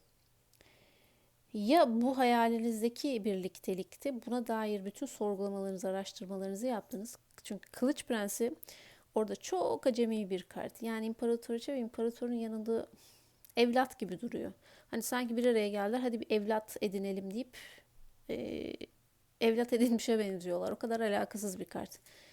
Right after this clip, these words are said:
Göreceğiz. Ek testi işte bu yüzden var. Günümüze geliyoruz.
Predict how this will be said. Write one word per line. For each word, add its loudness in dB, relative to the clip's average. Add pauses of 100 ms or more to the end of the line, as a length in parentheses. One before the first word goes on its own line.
(220)
Göreceğiz. 2
Ek -2
testi -2
işte -4
bu 0
yüzden -4
var. -8 (840)
Günümüze 2
geliyoruz. 2